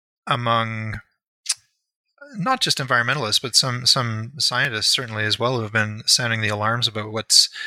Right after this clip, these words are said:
happening there en-, environmentally, it really lent this particular, uh, subject, this particular topic to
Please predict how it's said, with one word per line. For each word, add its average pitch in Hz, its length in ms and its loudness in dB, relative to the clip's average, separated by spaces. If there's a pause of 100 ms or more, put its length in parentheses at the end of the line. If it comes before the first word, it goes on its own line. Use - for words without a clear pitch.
(160)
happening 123 360 0
there 110 180 2
en-, 107 100 -6
environmentally, 113 800 0 (1000)
it - 80 -10 (120)
really 156 520 0 (1300)
lent 131 600 -2
this 123 160 2
particular, 113 1040 0 (1500)
uh, 101 240 -4
subject, 104 680 -2
this 139 100 -4
particular 120 500 -2
topic - 600 -2
to 123 640 2